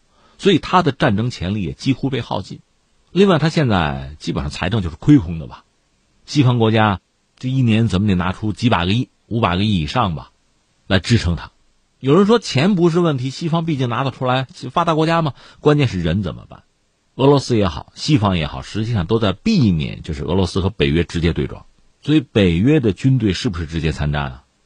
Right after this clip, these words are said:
是不是直接去帮助乌克兰呢？如果你做这个事情的性质就完全不同了。如果北约对俄罗斯本土构成威胁的话，那什么都可能发生的，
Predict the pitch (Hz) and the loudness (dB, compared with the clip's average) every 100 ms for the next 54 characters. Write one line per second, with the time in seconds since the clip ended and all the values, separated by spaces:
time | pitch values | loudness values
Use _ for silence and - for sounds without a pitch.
0 | _ _ - - 127 95 104 117 135 131 | _ _ -6 0 0 0 0 4 4 4
1 | 95 - 107 95 82 85 73 65 85 - | 0 2 2 2 -2 -4 -6 -8 -12 -14
2 | _ _ _ _ - 151 156 110 87 160 | _ _ _ _ 0 2 4 2 2 2
3 | 104 202 92 - 85 73 73 - 117 76 | 4 2 0 -4 -6 -4 -8 -2 -2 0
4 | 71 64 78 78 62 67 - - _ _ | -4 -2 -4 -4 -10 -14 -20 -20 _ _
5 | _ 135 180 196 - 98 92 143 185 147 | _ -2 2 2 2 2 4 6 4 2
6 | 92 117 117 104 - 156 208 78 73 104 | 0 -2 -2 -4 0 2 2 -2 -4 -2
7 | 82 85 85 - 65 65 65 53 - - | -2 -2 -2 -4 -8 -8 -8 -12 -12 -4
8 | 104 87 85 80 67 62 60 - 58 - | -2 0 0 0 -2 -4 -6 -10 -14 -18